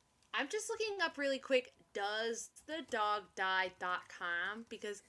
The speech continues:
I don't think the dog completely died. Maybe I'm wrong.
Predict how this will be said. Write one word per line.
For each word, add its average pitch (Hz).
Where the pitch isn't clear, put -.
I 254
don't 277
think 233
the 202
dog 180
completely -
died. -
Maybe 117
I'm -
wrong. -